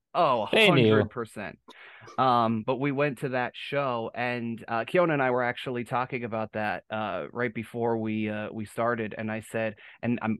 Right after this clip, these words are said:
Speaker 1: kinda springing this on Kevin now, I might try to get him over on a Paul and All podcast to sort of talk about that. Um, and we feel we might do
Speaker 2: Mm-hmm.
Speaker 1: a whole, uh, episode on this show,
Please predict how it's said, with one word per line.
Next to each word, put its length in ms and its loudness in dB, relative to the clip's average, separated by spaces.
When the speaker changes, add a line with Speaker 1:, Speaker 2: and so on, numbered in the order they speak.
Speaker 1:
kinda 160 -4
springing 500 -2
this 160 -2
on 200 0
Kevin 320 -4
now, 240 -2
I 60 0
might 460 -6
try 200 0
to 80 0
get 180 0
him 100 -2
over 320 0
on 300 0
a 240 -4
Paul 320 -2
and 100 -2
All 160 -4
podcast 600 -6
to 140 -2
sort 240 0
of 80 -8
talk 260 0
about 380 -4
that. 300 -6
Um, 320 2
and 140 -4
we 80 -2
feel 320 -2
we 140 0
might 340 -2
do 200 -2
Speaker 2:
Mm-hmm. 100 -4
Speaker 1:
a 80 -4
whole, 640 -2
uh, 360 -6
episode 640 -4
on 300 0
this 240 0
show, 480 -4